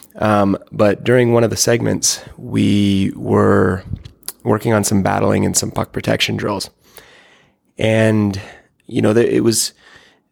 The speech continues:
like I said, they were, they were beginners, but there was kind of a, a spectrum of, of more advanced and less advanced players on the team. And there was one guy that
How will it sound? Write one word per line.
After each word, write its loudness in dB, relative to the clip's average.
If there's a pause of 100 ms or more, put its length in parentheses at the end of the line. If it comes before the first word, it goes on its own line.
(100)
like 0
I 2
said, 2
they 4
were, 2
they 0
were 0
beginners, 0
but -6
there -2
was 0
kind -4
of 2
a, 0 (300)
a -4
spectrum 0
of, -2
of -4 (560)
more 0
advanced 0
and -4
less -2
advanced -2 (220)
players 0
on -2
the -4
team. -2 (640)
And 2
there 6
was 2
one 2
guy 2
that 0